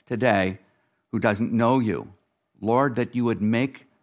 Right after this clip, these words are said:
your work of salvation known, and that they would see the beauty, the perfection, the sufficiency of Jesus Christ's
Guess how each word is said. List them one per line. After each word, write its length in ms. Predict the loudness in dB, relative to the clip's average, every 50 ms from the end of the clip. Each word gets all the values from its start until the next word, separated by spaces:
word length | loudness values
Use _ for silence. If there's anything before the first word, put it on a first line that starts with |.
| _ _ _ _ _ _ _ _ _ _ _ _ _ _ _ _ _ _ _ _ _ _
your 180 | -2 0 0
work 280 | 2 2 0 0 0 -2
of 140 | -4 -4 -2
salvation 720 | 2 2 2 4 4 2 2 0 0 -2 -2 -2 0 0
known, 380 | 0 0 0 -2 -2 -4 -8 -14 -20 _ _ _ _ _ _ _ _ _ _ _ _ _ _ _ _ _ _ _ _
and 220 | -4 -2 -2 0 -2
that 140 | -2 -2
they 80 | -2 0
would 200 | 0 0 -2 -4
see 160 | -4 -4 -2
the 140 | -2 -2 -4
beauty, 640 | -6 -6 -4 0 0 0 2 2 0 0 0 -2 -4 -10 _ _ _ _ _ _ _ _ _ _ _ _ _ _ _ _ _ _
the 80 | -8 -4
perfection, 920 | -2 -2 -2 2 2 2 2 0 -2 -6 -8 -6 -6 -6 -8 -10 -12 -18 _ _ _ _ _ -10
the 100 | -8 -6
sufficiency 880 | -6 -6 -4 -4 -4 -4 -4 -4 -6 -6 -6 -6 -6 -6 -6 -6 -8 -6
of 340 | -4 -4 -4 -4 -6 -10 -16 _ _ _ _ _ _ _ _
Jesus 400 | -6 -4 -4 -2 -4 -6 -8 -10
Christ's 520 | -8 -4 -2 -2 0 -2 -4 -8 -14 -20